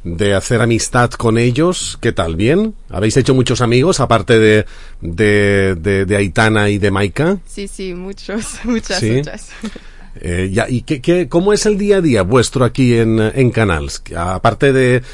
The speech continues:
Speaker 1: de, de que allí en el instituto, supongo que, eh, allí, eh, las clases en castellano, pero aparte de la cuestión esta académica, ¿cómo es el día a día en Canals? Un día en el pueblo, ¿qué hacéis? Mm, no sé.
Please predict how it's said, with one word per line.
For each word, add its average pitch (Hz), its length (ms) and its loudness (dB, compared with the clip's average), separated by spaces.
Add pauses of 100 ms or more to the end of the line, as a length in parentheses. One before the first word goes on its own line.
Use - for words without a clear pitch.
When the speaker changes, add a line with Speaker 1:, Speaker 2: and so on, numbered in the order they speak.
(200)
Speaker 1:
de, 107 520 2
de 92 160 -2
que 98 100 -2
allí 90 200 0
en 120 100 2
el 117 100 2
instituto, 131 640 2
supongo 101 500 -2
que, 120 260 0 (300)
eh, 92 640 -2 (120)
allí, 104 460 -2
eh, 123 160 -2 (220)
las - 180 -8
clases 101 400 -2
en 95 100 0
castellano, 135 840 -2 (340)
pero 95 180 0
aparte 110 320 0
de 147 140 2
la 135 380 2 (240)
cuestión 131 340 0
esta 123 160 -2
académica, 92 680 -2
¿cómo 131 240 0
es 160 120 -2
el 165 100 2
día 151 180 0
a 131 40 0
día 120 200 2
en 113 100 2
Canals? 80 500 -2
Un 120 240 0
día 117 340 0
en 113 100 0
el 113 140 0
pueblo, 82 360 -4
¿qué - 120 0
hacéis? - 580 -2 (360)
Mm, 82 480 -10
no 85 80 -8
sé. 82 220 -4